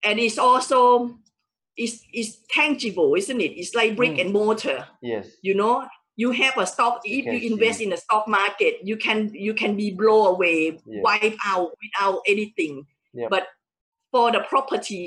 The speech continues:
Speaker 1: it's more of the long-term gain.
Speaker 2: Mm.
Speaker 1: It's like everything else in business or in life, it's go up, go down, it's
Speaker 2: Yes.
Speaker 1: keep, you know, cycle of it. But in property,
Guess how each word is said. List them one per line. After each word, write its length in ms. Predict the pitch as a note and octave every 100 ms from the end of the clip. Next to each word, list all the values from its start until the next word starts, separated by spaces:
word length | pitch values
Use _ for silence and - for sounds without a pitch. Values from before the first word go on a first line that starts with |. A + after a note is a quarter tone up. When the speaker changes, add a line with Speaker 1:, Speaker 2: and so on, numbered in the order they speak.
| F3+
Speaker 1:
it's 140 | F#3+
more 340 | A3+ A3 G#3+ G#3+
of 100 | G#3+
the 80 | F#3+
long-term 720 | G3+ G#3+ A#3 - G3 E3 E3
gain. 400 | F3+ D#3+ C3 C#3
Speaker 2:
Mm. 360 | D#3 C#3 A2 F#2+ _ _ _ _ _ _ _ _ _ -
Speaker 1:
It's 320 | A#3 A3+ - _ _ _
like 200 | B3 C4+ C4+
everything 440 | C#4 C#4 B3 G#3+ A3+
else 160 | A3+ A3+
in 160 | G3+
business 460 | G#3+ - G#3+ D#3 -
or 80 | D#3
in 220 | F#3+ F#3+
life, 320 | F#3+ F3 E3+ -
it's 200 | F3+ -
go 220 | G#3 F#3+ G3+
up, 280 | G3 - -
go 180 | F3+ E3
down, 380 | F3 E3 D3+
it's 160 | D3 G3+
Speaker 2:
Yes. 140 | F#3+ -
Speaker 1:
keep, 320 | A3+ A3+ - _
you 140 | G3
know, 140 | F3+ G#3+
cycle 600 | - G#3+ G#3+ G#3+ F#3+ D#3
of 40 | D3+
it. 180 | D3 - - _ -
But 140 | C#4+
in 160 | A3+ A3+
property, 800 | - C5+ G#4+ - - F3 D#3